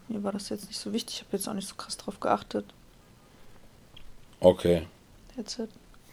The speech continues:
Speaker 2: Gotcha, man. <laughs> Jedenfalls, ähm,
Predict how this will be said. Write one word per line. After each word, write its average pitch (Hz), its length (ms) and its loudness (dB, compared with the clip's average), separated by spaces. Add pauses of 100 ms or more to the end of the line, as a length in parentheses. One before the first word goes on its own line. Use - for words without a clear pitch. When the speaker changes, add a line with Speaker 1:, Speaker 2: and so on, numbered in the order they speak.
Speaker 2:
Gotcha, 90 360 6
man. 87 340 -2 (880)
<laughs> - 840 2 (680)
Jedenfalls, 127 960 12
ähm, 117 600 12